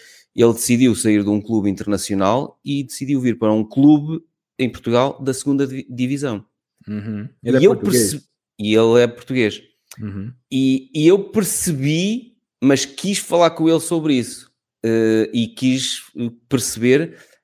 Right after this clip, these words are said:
Speaker 1: porque que ele não, porque que não ficava aquele registro de, "Ei, parece que está a andar para trás. Então agora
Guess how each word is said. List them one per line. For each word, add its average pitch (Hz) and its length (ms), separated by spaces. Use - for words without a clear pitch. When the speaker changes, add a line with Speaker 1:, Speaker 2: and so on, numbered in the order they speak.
Speaker 1:
porque 127 340
que 143 160
ele 143 140
não, 147 720
porque 110 240
que 135 60
não 127 120
ficava 117 440
aquele 117 260
registro 117 580
de, 135 340
"Ei, 196 640
parece 175 280
que - 20
está 131 120
a - 20
andar 127 220
para 151 180
trás. 175 640
Então 226 240
agora 147 340